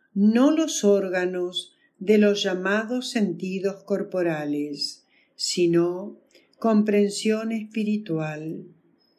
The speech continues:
Refiriéndose a la percepción espiritual, Jesús dijo: "Teniendo oídos, ¿no oís?". Marcos ocho dieciocho.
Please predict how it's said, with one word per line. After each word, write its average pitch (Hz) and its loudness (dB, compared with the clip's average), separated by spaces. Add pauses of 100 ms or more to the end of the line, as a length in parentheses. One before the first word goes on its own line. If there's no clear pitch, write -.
(520)
Refiriéndose 285 4
a 180 0
la 175 0
percepción 175 -4
espiritual, 180 -4 (580)
Jesús 285 0
dijo: 151 -6 (720)
"Teniendo 226 4
oídos, 180 -2
¿no 190 0
oís?". 160 -4 (520)
Marcos 196 -4
ocho 233 -4
dieciocho. 151 -6